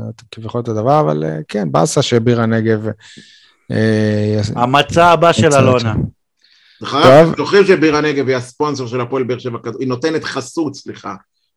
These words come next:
Speaker 3: של הפועל באר שבע, כדור
Speaker 1: אני לא
Speaker 3: קל.
Speaker 1: בטוח שעדיין, אני זוכר
Speaker 3: עדיין,
Speaker 1: שהיה
Speaker 3: עדיין,
Speaker 1: פעם.
Speaker 3: כן, עדיין. זה היה, זה העונה, מה זה? אתה מדבר איתי?
Speaker 1: טוב,
Speaker 3: זה היה קרה
Speaker 1: טוב.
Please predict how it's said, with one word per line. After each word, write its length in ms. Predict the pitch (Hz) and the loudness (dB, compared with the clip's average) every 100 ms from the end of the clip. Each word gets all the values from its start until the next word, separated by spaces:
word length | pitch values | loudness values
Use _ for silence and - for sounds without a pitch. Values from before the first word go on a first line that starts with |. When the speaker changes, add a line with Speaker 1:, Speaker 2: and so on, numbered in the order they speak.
| - | -12
Speaker 3:
של 100 | 110 | -10
הפועל 260 | 113 127 | -4 -4
באר 140 | 117 117 | -2 -4
שבע, 200 | 123 117 | -4 -8
כדור 240 | 123 131 | -6 0
Speaker 1:
אני 80 | 123 | 6
לא 120 | 160 | 8
Speaker 3:
קל. 100 | 190 | 8
Speaker 1:
בטוח 240 | 180 165 - | 8 6 6
שעדיין, 580 | 139 120 120 139 175 | 4 4 4 4 4
אני 160 | 165 131 | 2 2
זוכר 220 | 123 123 | 0 2
Speaker 3:
עדיין, 140 | 143 165 | 4 4
Speaker 1:
שהיה 80 | 113 | 2
Speaker 3:
עדיין, 320 | - 113 110 | 2 0 0
Speaker 1:
פעם. 80 | 104 | -2
Speaker 3:
כן, 200 | 160 135 | -2 -2
עדיין. 360 | 131 151 131 | -4 -4 -4
זה 100 | 117 | -2
היה, 300 | 147 180 196 | 0 2 2
זה 100 | 147 | 4
העונה, 380 | 151 180 240 233 | 4 4 2 2
מה 140 | 165 190 | 0 -2
זה? 140 | 156 | -2
אתה 160 | 127 - | -4 -4
מדבר 220 | 131 139 143 | -4 -4 -4
איתי? 80 | |
Speaker 1:
טוב, 160 | 120 127 | -2 -4
Speaker 3:
זה 200 | - 175 | -4 -6
היה 140 | 185 | -4
קרה 180 | 196 208 | -6 -2
Speaker 1:
טוב. 200 | 123 113 | 2 2